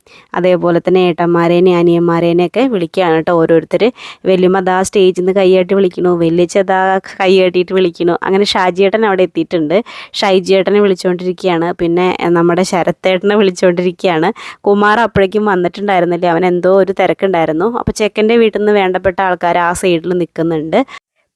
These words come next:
പെണ്ണിൻ്റെ വീട്ടിലുള്ള ആൾക്കാരൊക്കെ ഈ സൈഡിൽ നിൽക്കണം. അതായത് നമ്മൾ ഫോൺ ഇങ്ങനെ പിടിച്ച് കാണുമ്പോൾ ഇടത് സൈഡിൽ നിൽക്കുന്നത് ചെക്കൻ്റെ വീട്ടുകാരും വലത് സൈഡിൽ നിൽക്കുന്നത്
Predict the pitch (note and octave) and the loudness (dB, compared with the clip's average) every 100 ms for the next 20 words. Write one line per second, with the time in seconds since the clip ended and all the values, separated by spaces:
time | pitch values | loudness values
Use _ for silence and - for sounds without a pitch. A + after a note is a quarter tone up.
0 | - B3+ B3+ C4+ C4+ B3+ A3+ A#3 A3 G#3+ | -2 2 4 4 4 2 0 0 2 2
1 | G#3+ - G3 G3 G3 G3+ F#3+ G3+ G3+ G#3 | 2 0 0 0 0 0 0 -2 -2 -2
2 | A3+ A#3 F#3 F#3+ F#3 E3+ E3 D#3+ E3 F3 | 0 0 0 0 -4 -4 -4 -4 -2 0
3 | G3 G3 A#3+ - - F#3+ G3 A#3 - A3+ | 0 2 0 -2 -2 0 2 0 0 2
4 | A3 A3+ B3 B3 B3+ B3 B3 B3+ A#3+ A3+ | 2 2 2 0 0 -4 -4 0 2 2
5 | A#3 C4+ - G3 F#3+ G3+ C#4 C#4+ B3+ A#3+ | 0 0 0 0 0 2 2 2 2 0
6 | A#3+ A3+ G3 F#3+ G3 - G#3+ F3 F3 E3+ | 0 -2 -2 0 -2 -2 -4 -2 0 0
7 | F3 E3+ F#3 F3 D#3+ F3+ A#3 A#3 G#3 G#3 | 0 2 2 2 2 2 2 2 2 2
8 | G3 F3+ F3 | 0 -2 -2